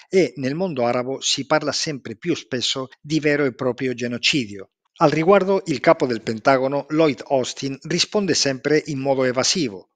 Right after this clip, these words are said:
ma il presidente Biden sembra aver cambiato la sua retorica con la proposta di un cessate il fuoco e con un sostegno meno ardente agli alleati israeliani.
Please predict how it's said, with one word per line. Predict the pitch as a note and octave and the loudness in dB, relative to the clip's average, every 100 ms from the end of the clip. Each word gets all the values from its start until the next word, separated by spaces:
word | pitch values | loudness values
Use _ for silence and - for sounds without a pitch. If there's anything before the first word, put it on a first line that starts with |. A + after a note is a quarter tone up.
| - | -2
ma | D3+ | 2
il | D3+ | 2
presidente | C3+ C#3 - F#3+ F#3+ C3+ | 0 -2 -2 -2 0 2
Biden | B2 A#2+ A#2+ C#3 D3+ | 4 4 2 -6 -10
sembra | - - G3+ G3 F#3+ | 0 4 6 6 4
aver | E3 C#3+ E3 | 4 4 2
cambiato | - B2+ C#3 C#3 D3 | 2 2 2 2 0
la | A#2+ | 0
sua | - D3+ | 0 0
retorica | B2+ B2 E3+ A#2+ - G2+ G2+ | 0 2 2 0 -4 -10 -6
con | - F3+ | 0 2
la | |
proposta | D#3 C3+ B2+ D#3+ - C#3+ | 2 0 0 0 2 0
di | D3+ | 0
un | F3 | -2
cessate | - A#2+ E3+ D#3 | -2 2 2 2
il | A2+ | -4
fuoco | A2 - D3+ C#3 D3+ C#3+ - | -6 -2 -2 0 -2 -2 0
e | F3+ | 0
con | F#3 G3 | 2 0
un | G3 | 0
sostegno | - C3 - D3 D3 D3 | -4 -4 -2 0 0 -4
meno | D#3+ F3 G3 C3 | 0 2 2 2
ardente | A#2 A#2+ C3+ A#2+ C#3 C3+ | 0 0 -2 0 0 2
agli | C#3+ C#3+ | 0 2
alleati | D3 B2 B2 A#2+ C3 C3+ | 2 2 -2 -2 -8 -6
israeliani. | C#3 C#3 C3+ C3+ C3 G#2 | -6 2 2 2 -2 -4